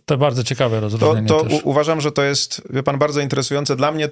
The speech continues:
Speaker 2: dla mnie te, to zagadnienie jest także interesujące jako dla osoby, która zajmuje się językiem.
Speaker 1: Mhm.
Speaker 2: I jeżeli pan pozwoli, to chciałbym to poprzeć, to,
Speaker 1: Chętnie.
Speaker 2: to, co pan mówi, y, taką wiedzą, która płynie coraz bardziej z kognitywistyki w zakresie tego, jak my mówimy.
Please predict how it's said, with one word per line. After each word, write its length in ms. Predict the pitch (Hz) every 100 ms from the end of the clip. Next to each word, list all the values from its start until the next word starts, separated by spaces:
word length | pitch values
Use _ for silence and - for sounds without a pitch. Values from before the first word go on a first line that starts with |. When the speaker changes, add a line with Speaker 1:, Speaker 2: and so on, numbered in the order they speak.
| - _ _ -
Speaker 2:
dla 240 | 113 131
mnie 260 | 139 135 120
te, 180 | 131
to 140 | 113 127
zagadnienie 520 | 131 127 131 139 131
jest 260 | 123 120 -
także 240 | 123 131
interesujące 520 | 123 120 127 127 127
jako 160 | 120 143
dla 140 | 120
osoby, 300 | 120 117 127
która 180 | 120 120
zajmuje 320 | 117 120 123
się 120 | - 123
językiem. 680 | 120 117 120 110 98 113 123
Speaker 1:
Mhm. 300 | 107 147 180 _ -
Speaker 2:
I 260 | 117 113 - _ _
jeżeli 220 | 110 123
pan 140 | 123 131
pozwoli, 280 | 131 143
to 80 | 131
chciałbym 300 | 123 139 135
to 80 | 127 - _
poprzeć, 480 | 156 156 - 220 - _
to, 100 | - 107 - -
Speaker 1:
Chętnie. 200 | 139 104 127
Speaker 2:
to, 0 |
co 100 | 147
pan 140 | 135
mówi, 360 | 143 170 143 151 - - _ _ -
y, 140 | 120 117 - - 101 - - - 107 -
taką 460 | 123 139 127 123 117
wiedzą, 360 | 139 151 147
która 220 | - 135
płynie 480 | 123 143 147 143 135
coraz 260 | 127 127 123
bardziej 300 | 135 131 127
z 80 | -
kognitywistyki 760 | 127 131 127 127 - 113 117
w 40 | 110
zakresie 600 | 110 120 117 120 117 120
tego, 220 | 120 113
jak 200 | 117 117
my 100 | 127 127
mówimy. 500 | 135 123 123 87